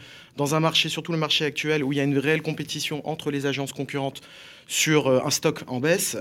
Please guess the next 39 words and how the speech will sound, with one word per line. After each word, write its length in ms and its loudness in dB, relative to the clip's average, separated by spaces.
euh, 760 4
la 120 2
priorité, 560 4
c'est 520 2
les 140 0
publicités, 680 -2
comment 200 4
mon 160 0
annonce 240 2
va 100 2
être 80 -2
mise 180 0
en 80 2
ligne, 340 2
euh, 280 0
sur 200 -4
quel 200 2
délai 420 4
mon 140 -2
annonce 280 -2
va 100 -2
être 100 -6
mise 160 -4
en 80 -2
ligne. 300 -2
Et 80 0
nous, 140 4
ça 140 0
fait 140 -4
depuis 200 -4
un 40 -4
certain 220 -4
nombre 160 2
d'années 260 6
qu'on 160 -6
veut 200 -6
travailler 300 -2
sur 180 -6
ça. 220 0